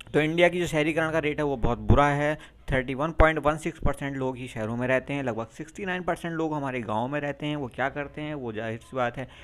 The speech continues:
कि एग्रीकल्चर रिलेटेड एक्टिविटीज़ में वो अपना रोज़गार ढूंढते हैं। इसके बारे में हम थोड़ा सा बाद में डिटेल में बात करेंगे वीडियो के अंत में कि आखिर ऐसा क्यों होता है।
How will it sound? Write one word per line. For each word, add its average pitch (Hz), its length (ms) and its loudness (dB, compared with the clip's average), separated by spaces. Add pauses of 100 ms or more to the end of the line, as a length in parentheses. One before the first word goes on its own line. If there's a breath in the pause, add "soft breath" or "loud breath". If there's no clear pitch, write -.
(160 loud breath)
कि 139 60 -2
एग्रीकल्चर 165 640 0
रिलेटेड 131 440 -2
एक्टिविटीज़ 117 580 -6
में 123 80 -6
वो 110 140 -6
अपना 110 220 -10
रोज़गार 101 400 -4
ढूंढते 117 400 -4
हैं। 98 140 -4 (460 soft breath)
इसके 139 160 -8
बारे 127 220 2
में 131 60 -6
हम 123 160 -8
थोड़ा 123 120 -2
सा 117 100 -6
बाद 110 180 0
में 135 120 -8
डिटेल 123 220 -6
में 120 120 -6
बात 104 220 0
करेंगे 117 280 -4
वीडियो 113 300 -2
के 110 80 -8
अंत 110 300 -4
में 147 140 2 (440 loud breath)
कि 127 80 2
आखिर 120 240 2
ऐसा 117 380 -2
क्यों 143 280 -2
होता 135 260 0
है। 165 120 -4